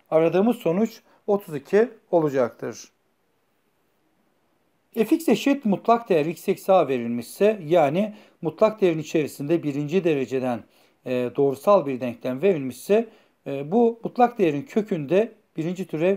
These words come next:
yoktur arkadaşlar. Birinci dereceden denklem dışında başka bir, e, dereceden fonksiyonun mutlak değeri verilmişse, mutlak değerin köklerinde sağdan soldan türevlere bakılır. Eğer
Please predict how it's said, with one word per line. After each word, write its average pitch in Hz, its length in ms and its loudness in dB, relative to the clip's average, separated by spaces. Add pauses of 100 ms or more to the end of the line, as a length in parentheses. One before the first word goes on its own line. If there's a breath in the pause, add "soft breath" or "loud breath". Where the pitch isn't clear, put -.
(140)
yoktur 135 340 -4
arkadaşlar. 110 720 -10 (580 soft breath)
Birinci 269 580 2
dereceden 220 540 4
denklem 190 420 2
dışında 160 580 -2 (240 soft breath)
başka 185 360 0
bir, 151 280 -4
e, 131 280 -8
dereceden 143 560 -4 (240 soft breath)
fonksiyonun 160 580 -2
mutlak 190 420 -2
değeri 131 280 -4
verilmişse, 180 640 0 (500 soft breath)
mutlak 240 360 0
değerin 240 240 4
köklerinde 208 840 0 (180 loud breath)
sağdan 160 520 2
soldan 175 540 -2
türevlere 143 520 -2
bakılır. 147 480 -4 (260 soft breath)
Eğer 202 280 6